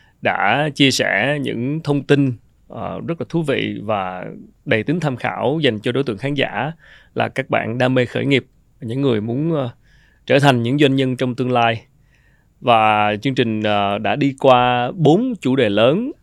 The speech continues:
cũng chính là những cái chặng đường quan trọng mà bất kỳ nhà khởi nghiệp nào cũng sẽ đi qua. Đó là các vấn đề về sản phẩm, thị trường, à, vấn đề về gọi vốn, vấn đề về, ờ,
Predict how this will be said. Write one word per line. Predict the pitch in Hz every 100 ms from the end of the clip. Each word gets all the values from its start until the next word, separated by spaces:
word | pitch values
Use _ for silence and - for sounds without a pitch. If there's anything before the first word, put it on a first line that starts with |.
| _
cũng | - 107
chính | 110 147
là | 185 123 98 92 92 143
những | 127
cái | 131
chặng | 107 120
đường | 113 101 95
quan | - 120 110
trọng | 101 95 98 -
mà | 113 98 95 -
bất | 156 160
kỳ | 123 104
nhà | 107
khởi | 98 110
nghiệp | 117 123
nào | 113 98 92
cũng | 104 117
sẽ | 123
đi | 120
qua. | 110 113 107 101 _ _ _ _ -
Đó | 123
là | 131
các | -
vấn | 135 143
đề | 127 98
về | 95 98 92 90
sản | - 107
phẩm, | 135 110 95 123 190
thị | 120 104
trường, | 113 98 92 - _ _ _ _
à, | -
vấn | 104 120
đề | 127 104 98
về | 98 95 95
gọi | 95 98
vốn, | 107 135 165 247 - _ _ _ _ -
vấn | 123 139
đề | 113 98
về, | 101 113 98 98 101 104 -
ờ, | - -